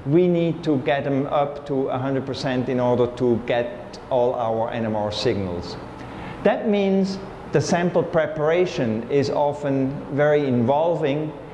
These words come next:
and in times can be very costly. But once we have a sample, we can go and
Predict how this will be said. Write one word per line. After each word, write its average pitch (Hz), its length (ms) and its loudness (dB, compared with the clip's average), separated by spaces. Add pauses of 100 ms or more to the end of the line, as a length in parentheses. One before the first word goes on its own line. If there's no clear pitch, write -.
(240)
and 170 440 0 (160)
in 143 160 2
times 143 520 -2
can 135 260 2
be 131 140 4
very 120 300 4
costly. 101 600 -2 (1040)
But - 340 2
once 220 320 2
we 196 100 4
have 190 300 2
a 156 60 0
sample, 107 680 -2 (300)
we 175 160 6
can 165 300 0
go 165 400 2
and 131 300 2